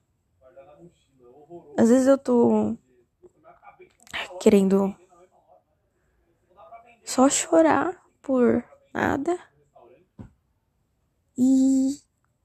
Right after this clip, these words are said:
vem na minha cabeça: "Engole esse choro agora, que você pelo menos tem uma casa pra você morar." Sabe aquela coisa da pessoa que sofre,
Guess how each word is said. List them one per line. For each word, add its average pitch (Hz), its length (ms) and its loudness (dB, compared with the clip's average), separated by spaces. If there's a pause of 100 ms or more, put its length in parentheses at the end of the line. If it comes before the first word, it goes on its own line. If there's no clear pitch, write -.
(280)
vem 240 160 2
na 285 80 2
minha 269 120 0
cabeça: 247 540 2 (1400)
"Engole 233 440 2
esse - 160 -8
choro 233 260 0
agora, 254 400 4
que 247 120 -8
você 226 180 0
pelo 226 200 2
menos 220 220 0
tem 240 120 -4
uma 254 160 -2
casa 247 280 0
pra - 100 -16
você 262 80 -6
morar." 247 440 0 (800)
Sabe 277 260 0
aquela 285 260 2
coisa 240 340 2
da 226 120 0
pessoa 233 280 -8
que - 100 -16
sofre, 220 600 0